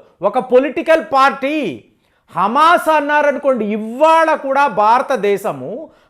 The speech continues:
హమాస్ని తీవ్రవాద సంస్థ అనదు. వాళ్ళు ఒక పొలిటికల్ పార్టీ. ఎందుకు? ప్రజలు ఎంచుకున్నారు. ప్రజలు ఎంచుకున్న తరువాత, ఇక్కడ చూడండి, ఇక్కడ మీకు కాశ్మీర్లో ఒక తీవ్రవాది అని మనం అంటున్నాం,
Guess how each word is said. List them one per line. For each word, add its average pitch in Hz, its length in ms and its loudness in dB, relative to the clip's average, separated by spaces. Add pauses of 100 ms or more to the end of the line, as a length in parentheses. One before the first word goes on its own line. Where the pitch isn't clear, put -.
హమాస్ని 311 600 0
తీవ్రవాద 320 600 2
సంస్థ 277 480 -2
అనదు. 285 460 -2 (340)
వాళ్ళు 320 520 4
ఒక 311 200 2
పొలిటికల్ 311 560 0 (120)
పార్టీ. 277 280 0
ఎందుకు? 311 280 -2
ప్రజలు 277 480 -2
ఎంచుకున్నారు. 330 640 -4 (540)
ప్రజలు 294 420 4
ఎంచుకున్న 330 580 0
తరువాత, 269 800 2
ఇక్కడ 190 280 -6
చూడండి, 254 240 0
ఇక్కడ 208 460 0
మీకు 269 300 -6 (300)
కాశ్మీర్లో 277 920 -2 (220)
ఒక 233 140 0
తీవ్రవాది 311 800 2
అని 339 100 -8
మనం 302 200 0
అంటున్నాం, 277 480 -2